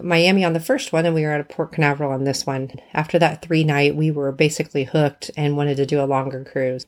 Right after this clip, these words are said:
So we flew down the day before, and we flew into Orlando, and we just wanted to ensure we didn't run into any weird flight delays, especially since it was winter.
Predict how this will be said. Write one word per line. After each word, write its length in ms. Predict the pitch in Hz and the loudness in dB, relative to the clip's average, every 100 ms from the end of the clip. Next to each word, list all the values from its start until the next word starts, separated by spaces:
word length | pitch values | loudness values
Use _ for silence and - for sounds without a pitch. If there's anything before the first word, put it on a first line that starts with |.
| _ | _
So 180 | - 190 | 0 2
we 160 | 226 | 4
flew 400 | 277 - 226 247 | 2 -2 -2 0
down 260 | 233 185 202 | 0 0 2
the 80 | 214 | 4
day 200 | 175 180 | 4 2
before, 360 | 220 - 151 | 0 -2 0
and 100 | 156 | 2
we 80 | 170 | 0
flew 280 | 165 185 170 | -2 -2 0
into 260 | 170 180 196 | -2 -2 -6
Orlando, 760 | 190 151 147 139 131 123 147 - _ _ _ _ | -2 0 0 0 -2 -2 -6 -12 _ _ _ _
and 160 | 160 156 | -2 0
we 80 | 175 | 2
just 160 | 170 | 2
wanted 160 | 196 196 | 0 2
to 80 | 196 | 0
ensure 260 | 170 170 | 2 4
we 80 | 160 | 4
didn't 200 | 156 156 | 4 2
run 180 | 156 156 | 2 2
into 300 | 156 160 - | 2 0 -2
any 380 | 151 151 147 139 | 0 0 0 0
weird 500 | 151 147 143 143 139 | 0 2 2 0 -2
flight 340 | - 143 147 | 0 2 2
delays, 400 | 147 143 139 139 | 0 0 0 0
especially 400 | 139 - 160 165 | 0 -2 -2 -4
since 300 | 156 151 143 | -4 -4 -4
it 40 | 143 | -4
was 140 | 139 | -4
winter. 500 | 143 139 - 135 | -2 -2 -4 -8